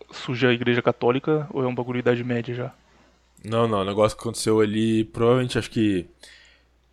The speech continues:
Speaker 2: entre quinhentos e seiscentos, se eu não me engano. Que aí eles começam, é quando começa basicamente o cristianismo a adaptar festivais europeus, é, pagãos, pagãos pra, pra própria dentro da igreja, entendeu?
Speaker 1: Uhum.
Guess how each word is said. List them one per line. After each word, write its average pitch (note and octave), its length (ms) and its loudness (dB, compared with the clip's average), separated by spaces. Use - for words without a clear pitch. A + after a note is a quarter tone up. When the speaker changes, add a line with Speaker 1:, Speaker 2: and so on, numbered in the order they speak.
Speaker 2:
entre G#2+ 460 0
quinhentos A2+ 500 0
e - 40 -4
seiscentos, F#2 600 -4
se - 60 -18
eu E2+ 40 -10
não E2+ 80 -8
me F2 40 -6
engano. D#2+ 240 -6
Que - 100 -4
aí F#2 60 2
eles F#2+ 100 -2
começam, A2+ 420 2
é C#3+ 120 8
quando F#3 220 4
começa E3 360 4
basicamente D3+ 460 6
o C3+ 80 2
cristianismo B2+ 400 2
a - 20 4
adaptar B2 500 6
festivais A#2 460 6
europeus, A2+ 580 -2
é, F#2 220 0
pagãos, A2 500 0
pagãos G#2+ 400 -2
pra, A2 360 4
pra A2 140 4
própria B2 420 6
dentro A#2 160 -2
da A#2 80 4
igreja, F#2+ 260 -2
entendeu? F#2+ 220 -6
Speaker 1:
Uhum. C3 380 -12